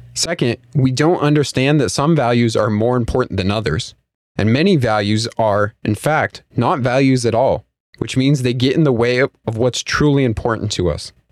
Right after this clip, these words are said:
So to discover our values, we're gonna take two steps.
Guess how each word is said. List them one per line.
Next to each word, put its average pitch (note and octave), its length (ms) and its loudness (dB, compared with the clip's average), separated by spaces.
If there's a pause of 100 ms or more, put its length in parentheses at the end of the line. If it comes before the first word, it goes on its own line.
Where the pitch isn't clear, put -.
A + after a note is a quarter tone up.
(260)
So A#2+ 140 -4
to A#2+ 120 0
discover D3+ 460 2
our C3 140 2
values, A2+ 600 0
we're A#2 120 -4
gonna C3 180 2
take C3+ 240 -2
two C#3 180 2
steps. - 540 -2